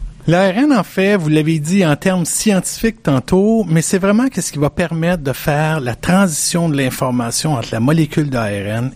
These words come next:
et la protéine. Donc, dit autrement, je vous dirais, en fait, chacun des gènes va être transcrit.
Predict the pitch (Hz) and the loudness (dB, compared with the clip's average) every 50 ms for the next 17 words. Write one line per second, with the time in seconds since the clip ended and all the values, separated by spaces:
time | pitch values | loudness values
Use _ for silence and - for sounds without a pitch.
0 | - - 107 101 101 - - - - - - - - - - - - - - - | -8 -6 -6 -6 -6 -6 -8 -10 -8 -8 -8 -8 -8 -10 -14 -16 -18 -20 -20 -18
1 | - - - - - - - 120 131 139 143 143 139 135 123 127 127 123 - 185 | -16 -16 -16 -16 -14 -10 -2 0 2 4 4 4 2 0 0 -4 -10 -4 2 4
2 | 233 233 208 - - 185 170 165 170 185 208 226 240 247 233 202 160 151 151 156 | 4 4 4 2 2 2 2 2 2 2 4 4 4 4 4 4 2 0 -2 -2
3 | 135 135 147 151 151 156 185 202 202 175 143 - - - 160 160 160 - - - | 0 0 2 2 2 2 2 4 4 2 2 0 0 -2 -2 -2 -2 -2 -2 -2
4 | 226 - - 247 247 226 175 151 131 123 113 110 127 120 117 117 123 151 196 208 | -2 0 2 2 2 4 2 0 0 -2 -2 -2 -2 -2 -2 -2 -4 -2 -4 -4
5 | 196 - - - - - 107 104 131 131 131 123 - - - - - 147 135 123 | -6 -8 -14 -20 -14 -12 -6 -4 -2 -2 -2 -4 -6 -10 -12 -6 -2 -2 -2 -2
6 | - - - - - | -4 -6 -8 -10 -12